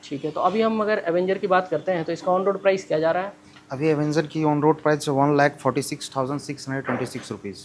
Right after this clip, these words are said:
Speaker 1: ठीक है, तो on road price में क्या क्या include रहता है?
Speaker 2: आरटीओ इंश्योरेंस।
Speaker 1: आरटीओ और insurance।
Speaker 2: Right, right।
Speaker 1: और अगर हम इस bike को finance करवाना चाहते हैं तो सबसे पहले तो आप हमें ये बताइए कि मतलब इसके लिए हमें जो है वो डॉक्यूमेंट्स क्या क्या लेकर आना होगा?
Speaker 2: आधार, पैन, passbook मैंडेटरी है। अगर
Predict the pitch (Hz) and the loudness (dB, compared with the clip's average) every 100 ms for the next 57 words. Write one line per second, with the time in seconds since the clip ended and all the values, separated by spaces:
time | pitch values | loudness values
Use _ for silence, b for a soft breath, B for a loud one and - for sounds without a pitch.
0 | - - 123 - 127 127 196 208 208 214 | -20 -10 -8 -6 -2 0 0 0 2 0
1 | 208 208 190 190 208 208 214 202 196 208 | 0 -2 -2 0 -4 -2 -2 -2 -2 -6
2 | 240 131 127 160 165 147 143 139 147 - | -2 -4 -2 0 0 0 -2 -4 -6 -14
3 | - - - 139 143 185 208 151 131 117 | -18 -18 -10 -4 0 8 8 8 2 0
4 | 117 - - - 117 113 95 - 165 185 | -2 -8 -16 -14 -10 -10 -8 4 6 6
5 | 202 214 208 185 214 214 220 190 196 247 | 4 4 2 4 4 4 2 4 4 4
6 | 240 220 214 202 160 196 180 170 190 220 | 6 6 6 4 0 2 0 0 -4 0
7 | 208 220 214 208 214 208 214 214 208 220 | 2 2 4 2 2 2 4 4 2 0
8 | 208 208 202 208 196 196 - 214 214 202 | -2 -2 2 2 0 -8 2 4 4 2
9 | 208 214 202 202 202 185 208 233 240 196 | 2 2 4 4 4 2 2 2 4 2
10 | 185 156 143 123 117 127 127 123 143 156 | 4 2 2 0 0 -2 -2 0 2 0
11 | - 139 147 139 123 120 135 - - - | 0 0 0 2 2 2 -6 -8 -20 -20
12 | - 113 117 120 135 135 156 - 127 | -16 -8 -4 -2 0 -2 -2 -4 -2